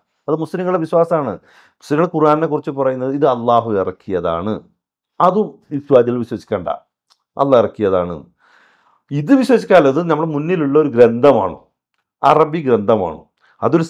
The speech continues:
സാഹിത്യ ഗ്രന്ഥമാണ്. ഇതൊക്കെ യുക്തിവാദികളുടെ വീക്ഷണമാണല്ലോ. ആ സാഹിത്യ ഉള്ള നിലപാടുള്ള ഒരു പുസ്തകത്തെ, ഒരു ഗ്രന്ഥത്തെ വിമർശിക്കാൻ അറബി ഭാഷ അറിയേണ്ടതുണ്ട് എന്നാണ് ഞാൻ പറഞ്ഞത്. നിങ്ങളതിൽ വിശ്വസിക്കണം എന്ന് പറയുന്നില്ല, അത് സംവാദ വിഷയമല്ല. ഖുർആൻ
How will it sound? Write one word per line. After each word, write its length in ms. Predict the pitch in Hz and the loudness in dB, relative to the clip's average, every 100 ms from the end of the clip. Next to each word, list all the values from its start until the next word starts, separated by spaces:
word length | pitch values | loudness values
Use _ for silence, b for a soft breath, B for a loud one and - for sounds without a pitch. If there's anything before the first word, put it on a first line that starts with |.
| 147 | -2
സാഹിത്യ 440 | 120 165 175 175 139 | 0 0 0 0 2
ഗ്രന്ഥമാണ്. 400 | 107 104 85 73 | 2 2 -2 -2
ഇതൊക്കെ 180 | 170 170 165 | -4 -4 -6
യുക്തിവാദികളുടെ 440 | - 170 160 165 | 0 2 2 -2
വീക്ഷണമാണല്ലോ. 640 | 151 151 151 147 139 135 131 b b b b - | -4 -4 -2 -2 -2 -2 -4 b b b b -4
ആ 120 | 127 165 - | 0 0 0
സാഹിത്യ 580 | 123 139 180 196 _ 233 208 175 | -2 0 -2 -6 _ 2 2 -2
ഉള്ള 140 | 180 190 | -6 -2
നിലപാടുള്ള 540 | 175 165 165 180 175 170 170 | -2 -2 -2 -4 -4 -4 -6
ഒരു 60 | 143 | -6
പുസ്തകത്തെ, 580 | 139 165 160 160 - 180 226 b b _ | -10 -8 -6 -8 -6 -6 -6 b b _
ഒരു 100 | 143 147 | -4 0
ഗ്രന്ഥത്തെ 520 | 135 131 147 135 - 170 | 0 0 -4 -8 -8 -6
വിമർശിക്കാൻ 640 | 139 156 160 175 - 196 202 190 | -6 -6 -8 -14 -8 -6 -4 -4
അറബി 240 | 196 214 190 | -4 -6 -4
ഭാഷ 200 | 196 214 - | -4 -4 -2
അറിയേണ്ടതുണ്ട് 580 | 196 214 220 214 220 208 220 | -2 -2 0 0 -2 -2 -2
എന്നാണ് 160 | 214 | -2
ഞാൻ 80 | 208 | 0
പറഞ്ഞത്. 380 | 190 180 170 120 - b b 120 | -2 -2 -6 -8 -12 b b -4
നിങ്ങളതിൽ 460 | 117 151 156 151 135 | -2 0 0 0 -4
വിശ്വസിക്കണം 460 | 120 139 143 147 139 | -6 -8 -8 -8 -6
എന്ന് 120 | 135 | -2
പറയുന്നില്ല, 360 | 135 131 131 120 | -2 -2 -2 0
അത് 80 | 143 | 0
സംവാദ 260 | 151 147 170 180 | 0 4 4 4
വിഷയമല്ല. 340 | 180 180 156 131 87 - _ _ _ _ | 2 0 4 2 2 -4 _ _ _ _
ഖുർആൻ 240 | 131 151 | 2 4